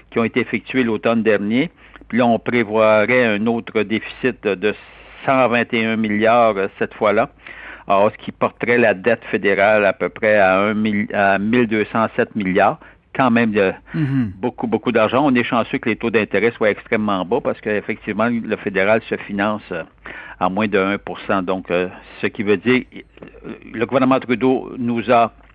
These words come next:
Speaker 1: a surendetté le Canada, mais écoute, euh, la coïncidence fait en sorte que, euh, ça coûte moins cher d'intérêt aujourd'hui que ça coûtait il y a,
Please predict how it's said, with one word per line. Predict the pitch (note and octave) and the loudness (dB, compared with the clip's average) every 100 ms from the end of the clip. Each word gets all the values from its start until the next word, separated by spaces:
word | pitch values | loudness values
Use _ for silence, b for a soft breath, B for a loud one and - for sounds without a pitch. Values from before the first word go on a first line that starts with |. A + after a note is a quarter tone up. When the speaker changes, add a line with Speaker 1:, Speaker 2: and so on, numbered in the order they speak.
| _ _ _ _ _ _ _ - | _ _ _ _ _ _ _ -6
Speaker 1:
a | G#2+ F#2 - - | -2 -2 -4 -2
surendetté | F#3+ D3 B2 B2 - | 0 2 2 0 0
le | C3 | 0
Canada, | B2+ A2+ G2+ B2 E3 B B B | 2 2 2 2 0 B B B
mais | A2 A#2+ B2 A2+ B B B B | -2 2 2 0 B B B B
écoute, | F#2 - C3 - - | -8 0 0 0 -2
euh, | G2+ G2 | 0 2
la | G2+ G#2+ | 2 0
coïncidence | - A#2+ A#2 G#2+ A#2+ C3+ C3+ | 0 -2 -2 -2 2 2 0
fait | B2+ A2+ | 0 0
en | G#2 | 0
sorte | C#3 C3+ A#2 | 0 0 0
que, | G#2 C3+ C3 A2+ - | -2 2 2 0 -2
euh, | A2 G#2+ G#2 | 0 0 -2
ça | A2+ | -6
coûte | A2 A#2+ | -6 -4
moins | C3 B2 | 0 -2
cher | A#2 C3+ C3 | 0 2 2
d'intérêt | A#2 G#2+ A2 A#2 | 0 0 0 2
aujourd'hui | B2 G#2+ G#2+ A2+ B2 | 0 0 -4 -4 -6
que | |
ça | A#2 | -6
coûtait | G#2 - A2+ A#2 | -6 -4 0 0
il | G2+ | 0
y | G#2 | -2
a, | G2 F#2+ F2+ - | 0 0 -2 -6